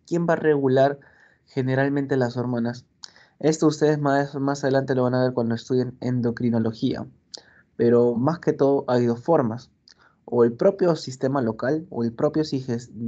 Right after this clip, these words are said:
sistema digestivo regula el páncreas, o el propio sistema nervioso, ¿ya?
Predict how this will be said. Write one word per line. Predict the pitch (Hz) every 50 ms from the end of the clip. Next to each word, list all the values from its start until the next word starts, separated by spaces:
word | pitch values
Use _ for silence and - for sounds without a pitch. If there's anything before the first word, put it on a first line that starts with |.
| 113 107
sistema | - - 131 - 135 135 139
digestivo | 139 131 127 117 117 117 - 135 131 131 127
regula | 123 123 117 113 120 127 139
el | 139
páncreas, | 139 139 143 143 139 143 139 139 160 226 233 - _ _ _ _ - - - - - _ _ _ _
o | - 160 180 196 190
el | 170 156
propio | 156 - - 156 156 160 156 - 151 151 147 147 143 143 135 135 131 127 120 120 113 117 120 - _ _ _ _
sistema | - - - 120 - - 131 131 139 131
nervioso, | 120 117 113 113 120 120 113 110 113 - - 117 - - _ _ _ _ _ _
¿ya? | - - 117 123 151 196